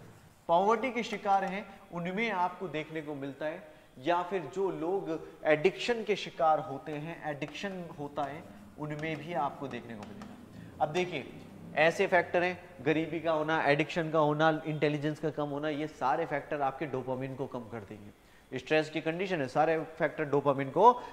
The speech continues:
कम कर देंगे। इनके अलावा देखिएगा मेरे प्यारे साथियों, ये stress की condition है जो दिखती नहीं है फिर भी हो रहा है,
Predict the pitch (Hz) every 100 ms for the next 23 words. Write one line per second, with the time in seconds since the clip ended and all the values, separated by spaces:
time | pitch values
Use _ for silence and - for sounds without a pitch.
0 | - 190 170 147 135 117 120 113 - -
1 | - 139 160 196 160 139 139 180 151 143
2 | 156 151 143 139 135 131 131 123 170 160
3 | 151 - - 143 151 156 143 139 139 170
4 | 170 156 131 139 - 160 156 151 156 160
5 | 151 143 135 123